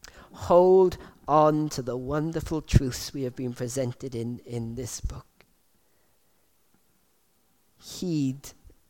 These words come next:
the warnings and endure.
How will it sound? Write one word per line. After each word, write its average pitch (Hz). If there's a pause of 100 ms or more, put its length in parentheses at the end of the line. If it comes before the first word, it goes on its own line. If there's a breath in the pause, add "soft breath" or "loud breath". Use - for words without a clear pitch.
(140)
the 123
warnings 123 (2250 soft breath)
and 113
endure. 110